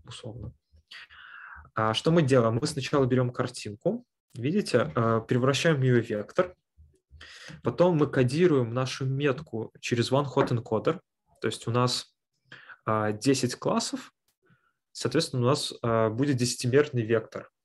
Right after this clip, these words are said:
э, из ноликов и единичек. Вот он, one-hot Y. И потом, и во-, и потом вот смотрите, и теперь мы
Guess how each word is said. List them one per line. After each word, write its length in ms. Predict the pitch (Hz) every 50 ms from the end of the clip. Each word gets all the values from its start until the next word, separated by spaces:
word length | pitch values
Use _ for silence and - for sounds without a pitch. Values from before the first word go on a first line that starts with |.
| _ _ _ _ _ -
э, 40 | 107 104 104 110 113 113 110 113 110 113 127 -
из 180 | 117 110 107
ноликов 400 | 117 127 143 139 135 - 123 -
и 60 | 120 113
единичек. 680 | 107 113 113 107 107 101 - - 180 - - - _ _ _
Вот 200 | 117 98 - - -
он, 60 | - -
one-hot 480 | 117 113 80 82 - - - - - - -
Y. 380 | 110 101 - 147 202 - - _ _ _ - - - - - - -
И 100 | - 113
потом, 400 | 110 120 160 175 180 170 - - -
и 140 | - - 120
во-, 200 | 117 - - - -
и 100 | 127 123
потом 340 | 120 127 123 - 165 185 185
вот 140 | 151 -
смотрите, 520 | - - 131 127 - 131 117 - - - -
и 120 | - 123
теперь 300 | - - - 170 175 180
мы 240 | 147 135 131 127 -